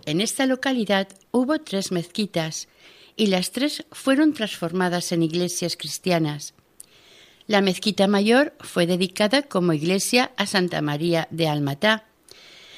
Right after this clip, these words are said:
la del castillo a Santa María de la Azuda y la de Abimoni, próxima al río,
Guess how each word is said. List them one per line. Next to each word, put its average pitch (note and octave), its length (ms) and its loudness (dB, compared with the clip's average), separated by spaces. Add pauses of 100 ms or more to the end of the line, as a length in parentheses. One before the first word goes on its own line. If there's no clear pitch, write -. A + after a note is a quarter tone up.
(160)
la G#3 140 6
del G#3 160 4
castillo B3 720 4
a G#3 80 2
Santa G3 360 0
María F3+ 440 2
de E3 100 2
la D#3+ 100 2
Azuda F3 540 0 (420)
y C4+ 120 4
la B3 180 6
de G3+ 300 -2 (100)
Abimoni, G3+ 800 4 (240)
próxima F#3+ 500 -2
al D3+ 240 -2
río, A3 400 2